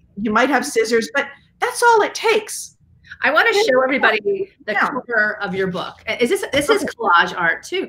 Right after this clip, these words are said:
Speaker 1: This is
Speaker 2: correct?
Speaker 1: collage. I don't expect everyone to do the collage this way. It, and,
Speaker 2: No, but
Speaker 1: and
Speaker 2: it's quite beautiful. It's, it's absolutely,
Speaker 1: Thank you.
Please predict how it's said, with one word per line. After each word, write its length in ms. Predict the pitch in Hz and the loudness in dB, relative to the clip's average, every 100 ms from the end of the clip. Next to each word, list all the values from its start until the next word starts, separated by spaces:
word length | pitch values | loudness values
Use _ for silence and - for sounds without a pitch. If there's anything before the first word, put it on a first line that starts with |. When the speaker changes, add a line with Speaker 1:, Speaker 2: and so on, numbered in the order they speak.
| - | 2
Speaker 1:
This 160 | 170 | 4
is 80 | 196 | 4
Speaker 2:
correct? 60 | - | 2
Speaker 1:
collage. 320 | 427 - 311 | -2 0 4
I 80 | 370 | 6
don't 140 | 508 480 | 6 4
expect 280 | - 349 | 0 0
everyone 280 | 320 311 294 | 2 2 -2
to 60 | 262 | -2
do 100 | 269 | -2
the 80 | 269 | 0
collage 400 | 269 233 214 196 | 4 4 4 2
this 220 | 240 - | 2 2
way. 240 | 202 151 - - | -2 -4 -6 -4
It, 180 | 240 - | -4 0
and, 120 | 269 | 0
Speaker 2:
No, 40 | 254 | 4
but 80 | 277 | 4
Speaker 1:
and 80 | - | 2
Speaker 2:
it's 100 | - - - | -2 -6 0
quite 280 | 392 320 233 | 2 2 -2
beautiful. 640 | 269 302 302 226 170 143 240 | -4 -4 -4 -4 -4 -2 -4
It's, 140 | 226 | -2
it's 200 | 262 247 | -2 0
absolutely, 560 | 269 277 - 330 247 - | 0 0 0 -2 0 0
Speaker 1:
Thank 60 | |
you. 60 | 480 | 0